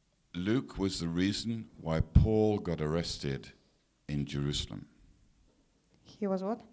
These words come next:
Speaker 1: Luke was the reason why Paul, some claim.
Speaker 2: Ага. И некоторые говорят, что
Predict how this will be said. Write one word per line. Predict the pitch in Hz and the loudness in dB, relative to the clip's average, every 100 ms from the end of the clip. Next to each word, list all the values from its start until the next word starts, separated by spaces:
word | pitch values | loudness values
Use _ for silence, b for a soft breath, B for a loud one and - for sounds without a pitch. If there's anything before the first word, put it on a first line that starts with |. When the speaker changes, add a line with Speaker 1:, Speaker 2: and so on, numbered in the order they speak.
| B B - | B B -4
Speaker 1:
Luke | 85 110 - | 0 0 0
was | 92 | -2
the | 80 | -2
reason | 80 95 92 67 76 - - _ _ _ _ | 2 2 2 -2 -4 -6 -14 _ _ _ _
why | 71 71 | 0 0
Paul, | - 92 92 92 95 - | 6 8 8 6 4 2
some | - 120 107 | 4 6 4
claim. | - 64 | 0 0
Speaker 2:
Ага. | 196 180 190 202 - | 0 0 0 -4 -6
И | 190 | -2
некоторые | 196 233 - 214 | 0 2 2 4
говорят, | 196 202 214 | 4 4 2
что | 208 - 202 | 2 0 0